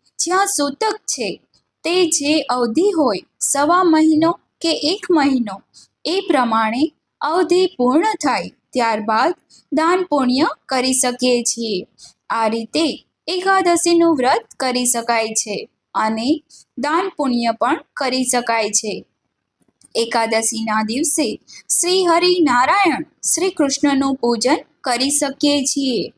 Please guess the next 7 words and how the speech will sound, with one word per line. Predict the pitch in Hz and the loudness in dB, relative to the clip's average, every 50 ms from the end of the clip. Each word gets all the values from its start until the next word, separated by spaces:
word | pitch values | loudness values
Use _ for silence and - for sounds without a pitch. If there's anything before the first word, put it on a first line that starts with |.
| _ - - - - _ _ | _ -20 -20 -20 -20 _ _
ઘણા | - 247 233 226 226 226 220 226 | -4 -2 0 0 2 0 0 0
સ્વામિનારાયણ | 226 - 233 226 220 233 247 285 302 311 311 311 302 302 302 302 302 294 285 - | 0 0 0 0 0 0 2 2 4 4 4 4 4 4 4 4 4 4 2 2
ભગવાનનું | 247 214 214 - 262 277 294 311 320 330 330 320 | 0 -2 -2 0 0 2 2 4 4 4 2 2
પણ | - - 262 277 339 - - _ _ - - _ _ | 0 0 -2 -2 -2 -4 -6 _ _ -20 -20 _ _
પૂજન | - 285 285 277 262 311 370 392 392 349 | -6 -2 -2 0 0 0 0 0 0 0
કરે | 349 311 269 254 247 226 | 2 2 2 2 0 0
છે. | 214 - 233 214 | -2 -4 -4 -4